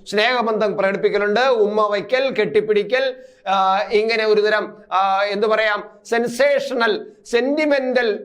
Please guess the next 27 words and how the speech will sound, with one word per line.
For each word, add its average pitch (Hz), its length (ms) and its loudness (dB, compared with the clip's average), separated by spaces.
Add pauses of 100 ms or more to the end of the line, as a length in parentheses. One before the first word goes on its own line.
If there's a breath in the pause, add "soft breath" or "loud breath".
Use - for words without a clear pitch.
പൊളിറ്റിക്സ് 220 720 0
ഇറക്കുകയാണ്, 196 840 -2 (300 loud breath)
ഏ, 185 320 2
കോൺഗ്രസ് 190 640 0
റായ്ബറേലിയിൽ 180 840 0
എന്നുള്ളത്. 117 340 -6 (720 soft breath)
എന്തായാലും 269 400 4
ഒരു 285 420 2
കാര്യം, 240 540 -2
ആ, 214 180 0
സത്യമാണ്, 208 540 0
ആ, 233 340 0
കോൺഗ്രസിന് 214 880 0
റായ്ബറേലി 214 580 0
ഇപ്പോൾ 202 280 -2
അത്ര, 196 380 0 (360 loud breath)
ആ, 190 220 2
ബ-, 185 380 -2
ബലമുള്ള, 202 960 0
പണ്ട്, 208 200 0
ആ, 196 800 -2
ഈ 190 100 -2
രാജീവ് 202 420 0
ഗാന്ധി 208 220 0
മുതൽ 214 300 -2
ഇന്ദിരാഗാന്ധി 214 600 0
മുതൽ, 220 380 0